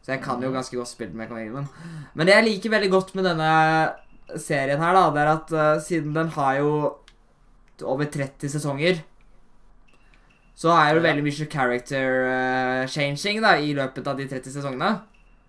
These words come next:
Speaker 1: Eh,
Speaker 2: Mhm.
Speaker 1: så hovedpersoner, for eksempel, eh, mange av hovedpersonene har jo sånn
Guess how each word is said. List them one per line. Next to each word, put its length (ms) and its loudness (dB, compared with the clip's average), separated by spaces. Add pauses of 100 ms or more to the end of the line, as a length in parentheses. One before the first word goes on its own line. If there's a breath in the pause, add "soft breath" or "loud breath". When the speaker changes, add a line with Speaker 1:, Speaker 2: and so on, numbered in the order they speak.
(640 soft breath)
Speaker 1:
Eh, 340 0
Speaker 2:
Mhm. 80 -6
Speaker 1:
så 240 -2
hovedpersoner, 720 -4
for 80 -4
eksempel, 480 2 (400)
eh, 80 -6
mange 320 2
av 100 0
hovedpersonene 560 -4
har 260 -2
jo 40 0
sånn 260 -6